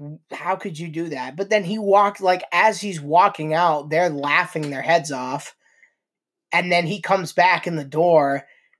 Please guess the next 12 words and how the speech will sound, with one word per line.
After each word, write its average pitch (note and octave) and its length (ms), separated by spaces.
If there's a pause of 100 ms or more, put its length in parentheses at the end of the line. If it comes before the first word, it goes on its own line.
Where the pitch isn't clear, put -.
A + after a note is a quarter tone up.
(140)
and D#3+ 160
looks F3+ 260
at F3 80
them D3+ 240
and C#3+ 100
says, D3 480
"Your D#3 200
mother D#3 400
should D#3 240
have C3 100
swallowed D3 720
you." A#2 380